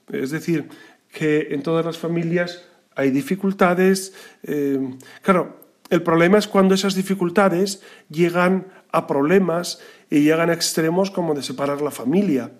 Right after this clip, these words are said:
Eh, por eso, si uno se siente aludido, digamos, por estas dificultades que vamos a señalar,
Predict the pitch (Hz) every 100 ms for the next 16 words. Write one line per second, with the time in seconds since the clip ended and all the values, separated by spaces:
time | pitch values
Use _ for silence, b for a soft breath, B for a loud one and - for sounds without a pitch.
0 | B B B B B B - 120 117 -
1 | - - 135 135 165 156 B B - -
2 | 165 170 170 170 - 160 - 165 - 175
3 | 165 165 165 156 147 175 196 160 147 143
4 | B B B 165 160 156 156 - 160 156
5 | 156 160 165 151 180 170 160 156 165 160
6 | 170 170 190 190